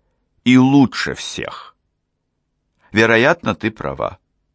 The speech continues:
И как-нибудь в другой раз, когда я буду посвободнее, я тебе объясню,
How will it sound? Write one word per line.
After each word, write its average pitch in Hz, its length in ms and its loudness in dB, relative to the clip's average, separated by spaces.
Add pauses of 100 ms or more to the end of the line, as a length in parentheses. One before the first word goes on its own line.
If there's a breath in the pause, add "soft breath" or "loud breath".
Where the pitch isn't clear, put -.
(440 loud breath)
И 127 80 0
как-нибудь 175 720 -4
в 107 60 -10
другой 127 340 -2
раз, 156 200 0
когда 113 320 -2
я 110 100 2
буду 107 240 -4
посвободнее, 147 720 -4
я 143 140 0
тебе 139 300 -4
объясню, 143 580 -6